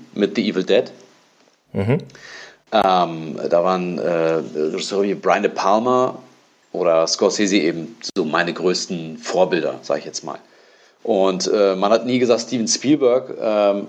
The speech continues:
Speaker 1: weil man das Gefühl hatte, Steven Spielberg steht so für diese ganz, äh, soften Sachen. Aber ich muss dazu sagen, ich meine, der Typ hat, wenn es einen Regisseur auf der Welt gibt, der wirklich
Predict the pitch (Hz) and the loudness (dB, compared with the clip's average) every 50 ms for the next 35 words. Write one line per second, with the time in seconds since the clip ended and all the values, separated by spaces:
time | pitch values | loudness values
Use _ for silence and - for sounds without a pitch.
0 | - - 101 95 95 101 95 95 92 - - - - 113 107 101 - - - - | -4 0 0 2 2 2 2 2 0 -2 -6 -4 0 0 2 2 0 -2 -8 -8
1 | 98 87 - - - 104 95 95 90 - - 104 98 - 104 95 - - 101 92 | -6 -6 -6 -4 -4 0 2 2 2 2 -2 -4 -4 -4 -6 -6 -6 -6 -6 -6
2 | 85 90 90 95 95 - - - - - 95 92 90 87 - - 117 113 - - | -4 -2 -2 -2 -2 -2 -4 -8 -6 -2 -2 0 0 0 0 0 0 0 0 -4
3 | - 98 80 87 82 82 98 110 113 - - - - - - - - - - _ | -6 -2 2 2 0 0 0 -10 -14 -16 -20 -20 -20 -20 -20 -20 -20 -20 -20 _
4 | - 95 95 95 101 98 - 117 117 120 120 113 - - 113 98 104 104 117 120 | -2 0 2 2 2 0 -2 -4 -2 0 0 -2 -2 -2 0 2 2 2 2 0
5 | 117 117 107 104 101 98 87 95 92 - - - 120 - 113 107 - - - - | -4 -4 -4 0 0 2 2 2 0 0 -4 -6 -4 0 0 0 0 0 -16 -20
6 | - _ _ _ - 95 90 110 123 131 - - - 117 131 139 139 131 123 113 | -20 _ _ _ -12 -2 0 2 2 2 -2 -2 0 0 0 0 2 0 0 2
7 | 110 107 98 - 113 110 - 113 101 104 120 117 120 - 127 120 120 - 110 101 | 2 0 2 2 0 0 2 0 2 2 2 0 0 -2 -2 -2 0 2 0 0
8 | 90 107 113 117 117 98 85 | 0 -2 -4 -2 -2 -2 -2